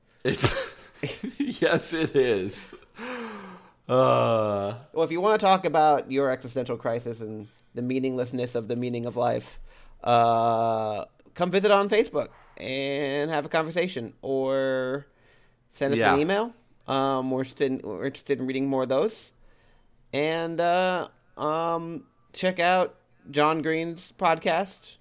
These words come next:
Speaker 2: Anthropocene Reviewed. Uh, check out Aaron's Facebook feed, uh, for
Speaker 1: <laughs>
Speaker 2: just
Speaker 1: It's now confusing.
Speaker 2: Yeah,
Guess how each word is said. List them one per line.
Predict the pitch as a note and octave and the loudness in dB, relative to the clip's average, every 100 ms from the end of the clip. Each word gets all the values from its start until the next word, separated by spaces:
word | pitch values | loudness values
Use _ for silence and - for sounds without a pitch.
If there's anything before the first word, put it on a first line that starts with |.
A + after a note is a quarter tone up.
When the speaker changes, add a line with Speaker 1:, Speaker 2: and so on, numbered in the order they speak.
| _ _ - | _ _ -8
Speaker 2:
Anthropocene | D3+ D3 D3 D3+ | -4 -4 0 0
Reviewed. | D3 D3 F3 A3 _ _ _ _ _ _ _ _ _ _ _ _ _ _ _ - | 0 0 -2 -6 _ _ _ _ _ _ _ _ _ _ _ _ _ _ _ 0
Uh, | B2+ | 0
check | B2+ E3 E3 | 2 0 4
out | D#3 - | 4 4
Aaron's | C#3+ D3 D3 C#3+ C3 - _ | 2 4 2 0 -6 -16 _
Facebook | - - D#3+ F#3 C#3+ B2 - | -8 0 0 0 -4 -4 -8
feed, | - C#3 C3+ D3 D3+ - | -8 -6 -4 -6 -12 -8
uh, | A#2 B2 A#2+ A#2 A2+ | -4 -2 -2 -2 -4
for | - C3+ B2+ A#2+ A#2+ A#2 - - - _ | -6 -4 -2 0 0 -2 -2 -10 -18 _
Speaker 1:
<laughs> | _ _ _ - - | _ _ _ -20 -6
Speaker 2:
just | F#3+ D#3+ | 0 2
Speaker 1:
It's | - | 2
now | A#2+ A2+ A2+ | 2 4 4
confusing. | B2+ A2+ - A2 G2+ F#2 F2 - _ _ _ _ _ _ _ _ | 0 -6 -4 -4 -2 -6 -8 -14 _ _ _ _ _ _ _ _
Speaker 2:
Yeah, | B2+ C#3+ C#3+ B2 A2 | -6 0 2 0 -2